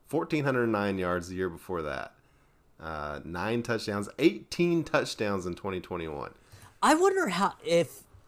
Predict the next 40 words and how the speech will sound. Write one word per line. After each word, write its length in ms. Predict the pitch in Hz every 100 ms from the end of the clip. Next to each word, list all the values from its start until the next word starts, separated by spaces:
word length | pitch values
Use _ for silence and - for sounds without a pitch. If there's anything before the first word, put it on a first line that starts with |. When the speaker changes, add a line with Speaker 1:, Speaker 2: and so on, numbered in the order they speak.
| -
Speaker 2:
if 180 | 156 -
he 80 | 170
can't 400 | - 170 170 107
block 500 | 117 107 127 170 139
or 100 | 107
something. 360 | - 92 - - -
Like, 180 | 139
that 120 | 156 214
would 100 | 214
be 100 | 233
my 180 | 180 170
only 260 | 151 175 180
fear, 360 | - 160 165
but 180 | 120 123
then 240 | 160 170
you're 220 | 147 143 123
just, 360 | - 135 107 - - - - -
he's 240 | 131 135
not 180 | 147 147
gonna 140 | 143
Speaker 1:
Oh, 20 |
Speaker 2:
be 60 | 165
Speaker 1:
he 60 | 147
Speaker 2:
out 60 |
Speaker 1:
probably 220 | 185 135
Speaker 2:
there 120 | 120 120
as 100 | -
Speaker 1:
can't. 260 | 117 - - - - - _ _
I 60 | 127
mean, 80 |
he's 80 | 139
five 260 | - 160 131
five, 280 | 95 95 85
one 180 | 87
eighty. 220 | 73 80 76
He's 140 | 98
not 100 | 139
gonna 140 | 113 -
block 240 | 55 -
anybody, 500 | 76 78 - 104 131